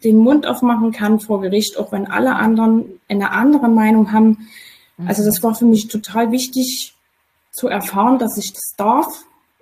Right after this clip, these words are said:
Speaker 2: Mhm.
Speaker 1: und dass ich nie dort zu sitzen hab und denke, „Oh Gott, jetzt hat die Gutachterin das gesagt, das Jugendamt, na, der Papa sowieso, naja, dann, dann liegt's wahrscheinlich doch an mir.“ Und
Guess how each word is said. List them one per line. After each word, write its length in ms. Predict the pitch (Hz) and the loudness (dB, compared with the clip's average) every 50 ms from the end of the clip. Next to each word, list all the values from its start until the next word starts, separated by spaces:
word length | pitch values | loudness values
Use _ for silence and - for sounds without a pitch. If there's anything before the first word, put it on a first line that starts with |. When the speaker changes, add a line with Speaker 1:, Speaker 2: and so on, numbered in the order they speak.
| _ _ _ _ | _ _ _ _
Speaker 2:
Mhm. 400 | 202 185 170 165 180 185 196 196 _ | -20 -20 -20 -18 -20 -20 -20 -12 _
Speaker 1:
und 340 | - 226 220 214 214 - - - - - _ _ _ _ _ _ _ | 0 2 2 2 0 -4 -10 -10 -10 -12 _ _ _ _ _ _ _
dass 200 | 220 214 208 - | -10 -8 -6 -4
ich 140 | 220 208 226 | -4 2 4
nie 200 | 226 254 294 - | 4 4 4 4
dort 220 | 196 208 214 - | 2 -2 -2 -2
zu 100 | - 240 | -4 -4
sitzen 440 | 233 - 254 247 247 - 247 226 240 | -2 0 -2 -2 0 -2 -2 0 0
hab 180 | 262 254 254 - | -2 -4 -4 -2
und 320 | 226 220 214 - - - | -2 -2 -2 -2 -2 0
denke, 380 | 220 220 226 226 254 233 - - | 2 2 2 2 0 -2 -2 -2
„Oh 100 | 190 175 | -4 -6
Gott, 280 | 180 - 170 170 170 175 | -6 -6 -6 -6 -6 -8
jetzt 200 | 170 170 - 175 | -10 -10 -8 -10
hat 120 | 175 175 | -8 -8
die 80 | 170 170 | -8 -6
Gutachterin 680 | 190 202 247 247 285 285 269 - 294 294 285 277 277 | -4 -4 -4 -2 -4 -6 -2 0 2 4 4 4 4
das 160 | 277 269 - | 2 0 -4
gesagt, 400 | - 202 - 214 214 214 214 - | -8 -8 -4 -4 -4 -4 -4 -8
das 160 | 175 - - | -10 -8 -2
Jugendamt, 600 | 190 208 226 262 254 254 - 240 247 247 233 - - - - - - _ - | -2 0 2 2 2 2 2 2 2 2 0 -2 -8 -16 -20 -20 -20 _ 0
na, 140 | 185 180 | 0 2
der 100 | 180 175 | 2 0
Papa 400 | 175 - - 185 185 185 196 190 | -4 -4 -4 -4 -2 0 0 0
sowieso, 680 | 185 196 196 185 190 180 - 175 175 202 220 214 214 - - - - - _ | 0 -2 0 0 -2 0 2 2 4 4 2 0 -2 -6 -16 -20 -20 -14 _
naja, 220 | - 170 165 156 151 151 - | -8 -8 -6 -8 -12 -14 -12
dann, 240 | 160 165 156 156 - _ _ _ - - - - _ _ | -12 -12 -12 -12 -18 _ _ _ -10 -10 -10 -20 _ _
dann 420 | 269 247 - - 196 180 185 185 | -20 -18 -8 -2 0 2 4 4
liegt's 360 | 185 214 226 220 - - - 208 | 4 4 2 2 0 -6 -4 -4
wahrscheinlich 520 | 208 190 180 185 196 202 208 196 190 - | -4 -4 -4 -2 2 2 2 2 2 0
doch 180 | - 247 262 - | -2 0 0 0
an 240 | - 254 240 240 | 2 4 4 4
mir.“ 260 | 240 247 262 262 262 - | 4 4 2 2 0 0
Und 300 | - 202 202 190 - | 0 -2 -2 -2 -6